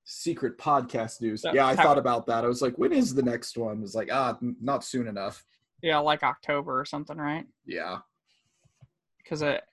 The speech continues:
Speaker 2: it wasn't everybody on. Well, anyway, the, the wheel landed.
Speaker 1: <laughs>
Speaker 2: Oh my gosh! Uh, weird camps. So, uh, what I did was I, I looked up on the internet and I tried to find, uh, some weird camps,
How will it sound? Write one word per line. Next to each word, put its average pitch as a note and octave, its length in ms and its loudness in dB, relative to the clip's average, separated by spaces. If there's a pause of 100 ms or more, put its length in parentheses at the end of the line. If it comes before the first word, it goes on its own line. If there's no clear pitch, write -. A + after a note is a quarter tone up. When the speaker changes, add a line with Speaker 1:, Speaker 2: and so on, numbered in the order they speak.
Speaker 2:
it - 100 -8
wasn't E3+ 280 4
everybody D#3 540 2 (100)
on. C#3 440 4 (100)
Well, F3+ 180 12
anyway, E3+ 260 8 (340)
the, C4 280 10
the C#4 100 10
wheel F4+ 200 12
landed. G3+ 380 12
Speaker 1:
<laughs> - 40 12
Speaker 2:
Oh E3+ 320 12
my D3+ 120 10
gosh! - 460 4 (120)
Uh, F#3+ 280 8 (440)
weird E4 680 8
camps. - 760 6 (400)
So, F3+ 420 10 (100)
uh, E3 400 10 (580)
what F3 140 4
I G3+ 80 8
did A3 200 6
was G#3 180 4
I, F3 300 10
I E3 180 6
looked F#3+ 240 4
up G#3 120 8
on G3 120 8
the F#3+ 120 2
internet A#3 360 8
and F#3+ 100 8
I E3+ 80 10
tried F#3 280 6
to F#3+ 40 0
find, F#3+ 540 6
uh, D#3+ 480 6
some E3 240 -2
weird F#3 280 4
camps, G#3+ 420 4